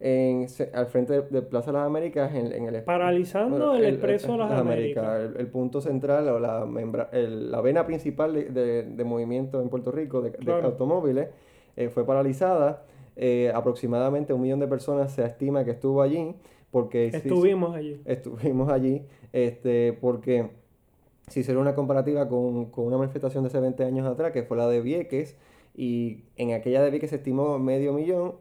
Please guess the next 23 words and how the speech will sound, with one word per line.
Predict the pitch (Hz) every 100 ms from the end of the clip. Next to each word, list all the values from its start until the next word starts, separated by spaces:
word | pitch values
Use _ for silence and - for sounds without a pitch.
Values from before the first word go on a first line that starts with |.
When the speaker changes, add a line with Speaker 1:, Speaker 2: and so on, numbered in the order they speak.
| _
Speaker 1:
y | 120 117
acá | 113 131 135
se | 135
ve, | 123 123 127
en |
las | 113
imágenes | 117 123 131 135
se | 120
ve | 120 123
una, | 123 123 123
em, | 123 127 _ _
se | 120
ve | 113 127 131
un, | 127 -
una, | 131 127 127 123 117 110 - - _ -
algo | 135 143
Speaker 2:
No. | 143
Speaker 1:
más | 143
robusto | 151 139 147 143 131 123
y, | 120 117
¿verdad? | 117 113 127 131
Y |
más | 127